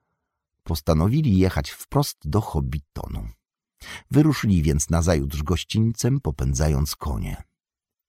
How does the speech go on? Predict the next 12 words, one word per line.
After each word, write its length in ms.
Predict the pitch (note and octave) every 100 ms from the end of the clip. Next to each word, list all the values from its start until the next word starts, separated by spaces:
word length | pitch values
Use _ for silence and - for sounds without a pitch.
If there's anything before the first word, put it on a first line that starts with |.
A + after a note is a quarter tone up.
| -
Wiatr 440 | F2+ F#2 E2 - -
przycichł, 680 | - D#2+ - G#2 - A#2 B2+ _ _ _ _ _ _
ale 240 | - F2+ G#2
niebo 320 | A2+ G#2 G2
było 300 | F2 F#2 F2+
chmurne. 880 | - - C#2+ G#1+ - - - - _ _ _ _ _
Kraj 420 | - D#2+ G2+ A2 G2
zdawał 480 | D#2 D#2 A1 A#1
się 160 | - C2
smutny 680 | - C2+ E2+ G#2 _ - A2+
i 220 | F#2 E2
opuszczony. 880 | E2+ - D2+ - - D2 - -